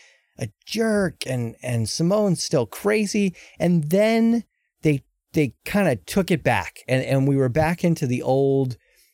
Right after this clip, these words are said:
good place where Michael was helping people figure stuff out and Eleanor was gaining confidence and Jason was learning lessons and Tahani was helping Jason through it and,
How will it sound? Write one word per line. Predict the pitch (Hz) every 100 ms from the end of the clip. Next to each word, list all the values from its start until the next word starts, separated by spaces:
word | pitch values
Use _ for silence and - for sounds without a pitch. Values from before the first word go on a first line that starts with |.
| _
good | - 131 101
place | 120 104 - -
where | 127 123 117 104 - _ - _ _ _
Michael | 143 151 180 165
was | 147
helping | 185 165 156
people | 160 156 139
figure | 165 147
stuff | 147 165 151
out | 147 147 151 123
and | 110
Eleanor | 127 160 156 151
was | 135 120
gaining | - 151 151 135
confidence | - 151 143 139 139 135 -
and | 107 - -
Jason | - 165 185 170 147
was | 135
learning | 143 160 151 131
lessons | 143 156 147 143 143 120
and | 113
Tahani | 104 110 175 185 170
was | 139 123
helping | 151 151 147 135
Jason | 151 151 - 127
through | - 147 147
it | 131
and, | 117 113